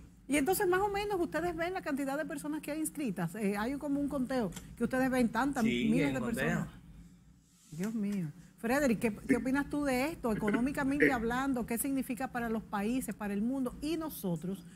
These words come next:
Speaker 1: como la República Dominicana? ¿En algún momento podremos ser parte de, de la cadena, vamos a decir, de productos que se necesitan. Ya tenemos que ver más allá. Así como tenemos zona franca de productos médicos, por ejemplo,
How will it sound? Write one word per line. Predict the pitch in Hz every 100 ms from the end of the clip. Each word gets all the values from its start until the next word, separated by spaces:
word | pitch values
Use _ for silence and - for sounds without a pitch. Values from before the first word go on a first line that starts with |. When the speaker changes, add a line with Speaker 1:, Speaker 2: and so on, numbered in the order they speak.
| - -
Speaker 1:
como | 226 226
la | 214
República | 208 240 262 285
Dominicana? | 277 262 233 208 208 214
¿En |
algún | 208 214 302
momento | 339 330 320
podremos | 277 254 254 285 302
ser | 277 277
parte | - 277 285 254 240 - - -
de, | 214 240 233 220 220
de | 233
la | 233 -
cadena, | 220 202 269 262 214
vamos | 214 220 240
a |
decir, | 240 220 247 220 - - -
de | 208 220
productos | - 220 202 196 339 339 269
que | - 233
se | 220
necesitan. | 220 214 339 330 240
Ya | 269
tenemos | 392 403 403
que | - 247
ver | 277 294
más | 247 254 262
allá. | 202 170 262 262 156 - -
Así | 202 294
como | 359 370 370 294 247 -
tenemos | 226 254 330
zona | 294 226
franca | 180 208 254 311
de | 285
productos | 220 220 226 254
médicos, | 240 262 269 233
por | - 220
ejemplo, | 202 208 180 180